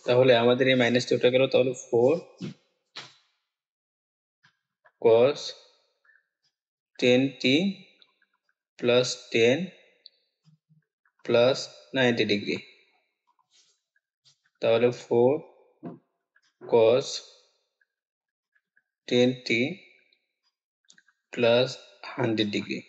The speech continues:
এটাকে যদি আমরা ফেজ ডায়াগ্রামে কনভার্ট করি, তাহলে I ইকুয়াল হবে ফোর,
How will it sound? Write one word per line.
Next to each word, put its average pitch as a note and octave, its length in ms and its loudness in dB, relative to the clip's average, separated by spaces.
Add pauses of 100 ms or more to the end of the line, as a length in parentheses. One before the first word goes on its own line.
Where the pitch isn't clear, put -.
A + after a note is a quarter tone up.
(1600)
এটাকে A#2+ 300 2
যদি C3 160 2
আমরা C3 140 2
ফেজ A#2 260 0
ডায়াগ্রামে A#2 340 4
কনভার্ট A#2+ 360 -4
করি, B2+ 120 0
তাহলে A#2 300 2 (260)
I A2 40 4
ইকুয়াল A2+ 380 0
হবে A2+ 240 2
ফোর, A#2 560 2